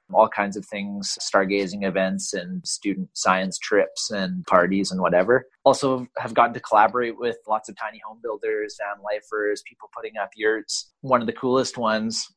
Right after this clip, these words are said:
we've got to work with is a young girl. When we met her, she was twelve, eleven or twelve. Her name's Ocean, and her parents are really into permaculture and sustainability and efficient systems.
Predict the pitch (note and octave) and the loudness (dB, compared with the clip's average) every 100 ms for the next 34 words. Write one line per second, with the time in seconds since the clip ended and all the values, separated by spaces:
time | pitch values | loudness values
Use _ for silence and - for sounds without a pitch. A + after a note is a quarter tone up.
0 | _ B2 A#2+ A#2 G#2 - A#2 A2 - C3+ | _ -2 2 4 4 2 0 0 -2 2
1 | A#2+ A#2+ C3+ A#2+ B2+ A2+ G2+ - A#2 A2+ | 2 4 4 4 4 -2 -2 -2 2 2
2 | A2 A2+ A2+ A2+ A2 A2+ A#2 - A2+ - | 4 4 6 2 -4 -4 -4 -6 -8 -8
3 | - _ - - B2+ D#2 D2 F#2 A2+ A2 | -14 _ -4 2 4 2 -2 -2 -2 -4
4 | F#2+ A#2 G2+ F#2 G2+ F#2+ A2+ A#2 B2 - | -8 0 2 2 -6 -8 -2 -2 -2 -6
5 | - E3 - G#2+ G2+ G2 - A2+ - G#2 | -10 -10 -2 2 2 2 0 -4 -2 -4
6 | F2+ - G2 G2 G2+ F#2+ F2 F2 - _ | -4 -4 -2 -2 -4 -4 0 0 -2 _
7 | - G3 B2+ E2+ C#2+ - - - G#2+ G2 | 2 4 4 4 2 0 -4 -4 0 0
8 | F#2 F#2 G#2+ - G2+ F2+ G2+ G2+ G2 G2 | 0 -2 -6 0 0 2 2 2 2 0
9 | F#2+ G2 F2+ F2 E2+ E2+ - - G#2+ - | 0 0 -2 -4 -2 -4 -4 -2 -2 -2
10 | F#2+ - B2 - - - - | -4 2 2 2 -4 -6 -8